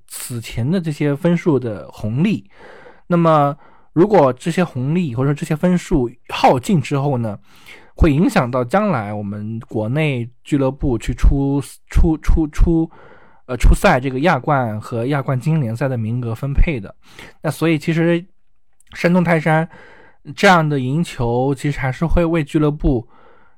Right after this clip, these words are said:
拿来不少的排名啊。我，我昨天看这个比赛的后，赛后的一些数据统计，就有说啊，说，呃，山东泰山进入到八强，其实是为我国的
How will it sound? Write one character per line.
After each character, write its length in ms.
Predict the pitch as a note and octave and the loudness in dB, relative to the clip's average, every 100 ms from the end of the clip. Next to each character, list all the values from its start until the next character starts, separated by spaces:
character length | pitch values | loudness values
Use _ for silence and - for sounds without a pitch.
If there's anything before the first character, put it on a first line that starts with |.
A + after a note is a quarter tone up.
| - | -8
拿 180 | C3 D3 | 0 2
来 160 | F3+ | 2
不 160 | D3 - | 2 0
少 200 | - B2+ | 0 -2
的 380 | G#2 G#2+ G#2+ G#2+ | -4 -8 -10 -10
排 220 | - C3+ | -4 -2
名 360 | C3 A#2 B2+ D3+ | 0 -2 -2 -4
啊。 220 | B2+ G2+ - - - - | -6 -10 -14 -20 -20 -8
我， 180 | B2 A#2 A2+ C#3 | -4 -4 -4 -6
我 100 | B2+ | -6
昨 160 | C3 | -4
天 480 | C#3 F#3 F#3+ F#3+ F#3+ G3 | 0 2 2 2 0 -4
看 420 | - G#3 D#3+ C#3 | -2 0 0 -2
这 100 | C#3 | -6
个 120 | C3 | -8
比 240 | B2 A#2+ | -10 -12
赛 500 | G#2+ - D#3 A#2 A#2 - | -6 0 0 0 -6 -10
的 260 | A#2 G2+ G#2 | -10 -10 -12
后， 180 | - - - | -16 -20 -10
赛 260 | - F#3+ | -2 0
后 160 | D3+ F#3 | 2 2
的 80 | C#3+ | 0
一 60 | |
些 120 | C#3 | -4
数 160 | D3+ F#3 | -4 -2
据 60 | E3+ | -2
统 220 | C#3 A2 | -4 -6
计， 360 | - G3 A#2+ - - - - - - | -4 -4 -4 -8 -20 -20 -20 -20 -4
就 140 | E3+ | 0
有 120 | B2 | 0
说 320 | G#2 - D#3 | -4 -2 0
啊， 120 | B2+ - | 0 -2
说， 440 | - D#3+ D3+ D3+ D3 - - - - | -4 -2 0 -2 -6 -18 -20 -20 -18
呃， 280 | - B2 A#2 | -8 -6 -4
山 200 | A2 D#3 | -6 -4
东 100 | D#3 | -2
泰 100 | E3 | -2
山 220 | D#3 E3+ | -2 -2
进 140 | D#3+ F3+ | -2 -2
入 180 | E3+ D#3 | -2 0
到 200 | D3+ C#3 | -2 0
八 220 | D#3 E3+ | 0 0
强， 460 | - - B2 B2 | -2 -8 -6 -6
其 140 | B2 D3+ | -4 -6
实 160 | D3+ | -4
是 200 | C3+ D3+ | -6 -4
为 360 | D3 E3 D3+ C3+ | -2 0 0 -2
我 200 | A#2+ A#2+ | -4 -8
国 280 | G#2 A#2 C3 | -6 -4 -4
的 320 | D3+ C#3+ C3+ | -2 -2 -4